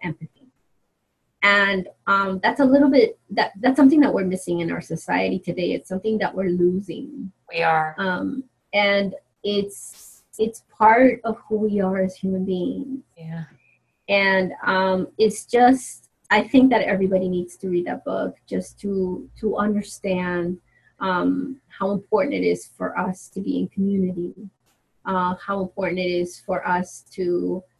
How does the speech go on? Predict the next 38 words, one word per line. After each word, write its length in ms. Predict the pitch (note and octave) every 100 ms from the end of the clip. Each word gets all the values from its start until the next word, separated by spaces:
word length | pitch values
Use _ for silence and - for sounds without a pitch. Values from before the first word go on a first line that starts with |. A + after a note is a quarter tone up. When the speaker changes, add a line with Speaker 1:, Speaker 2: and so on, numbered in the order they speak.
| _ _
Speaker 1:
help 340 | - A3 G#3+ G#3+
our 120 | G3
children 800 | - - G#3 G3+ G3 F3+ F3 F3
be 280 | F3+ E3+ F3
able 180 | F3 F3+
to 120 | F#3
see 400 | - - G3+ G3+
the 100 | F#3+
world 380 | F3+ F#3 F3 F3
through 120 | F3+
somebody 400 | F#3+ F#3 F3+ E3+
else's 460 | E3 - F3+ - -
eyes. 680 | F#3 F3 C4+ C4+ C4 - _ _ _ _ -
And 120 | G3+
I 140 | F#3+ F#3+
think 260 | G3+ G#3+ G#3+ F#3+
that 200 | F#3 F#3
if 200 | F3+ F#3
we, 320 | F3+ F#3 F3 F#3+
if 100 | G3
we 140 | F#3+
increased 640 | G3 - - C#4 D4 - _ -
empathy, 720 | G3+ G#3+ G#3 - F#3 F3+ F#3 - _ _
we 80 | D#4
would 120 | G4 G4+
fix 380 | - D4+ D4
a 80 | B3
lot 640 | G#3+ E3+ D#3 E3 E3 E3
of 120 | E3+ -
things 360 | E3+ D#3+ E3+
in 80 | D#3+
our 160 | - -
world 300 | - - -
today. 320 | F3 - - F#3 _ G3+
Speaker 2:
I 220 | F#3+ F#3
totally 320 | - A3 G3+
Speaker 1:
So, 240 | G3 F#3+
Speaker 2:
agree. 400 | F#3+ F#3+ A#4+ A#4+